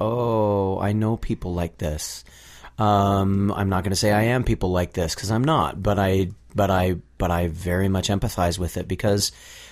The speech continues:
um, I've been in some dark places where the only way that you felt like you could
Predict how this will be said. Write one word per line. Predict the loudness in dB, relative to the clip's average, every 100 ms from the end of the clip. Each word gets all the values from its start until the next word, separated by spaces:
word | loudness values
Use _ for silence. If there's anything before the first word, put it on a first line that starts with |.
| -8
um, | -2 2 4 2 2 -2 -6 -12 0
I've | 0 4
been | 2
in | 4
some | 2 2
dark | 4 2 0
places | -2 -2 -2 -4 -6 -10 -18 -20 -20 -8
where | 0 4 6 6 4
the | 2 0 0
only | 2 4 6
way | 6 4
that | 2
you | 0 0
felt | 4 2
like | 4 0 0
you | -2
could | 2 2 2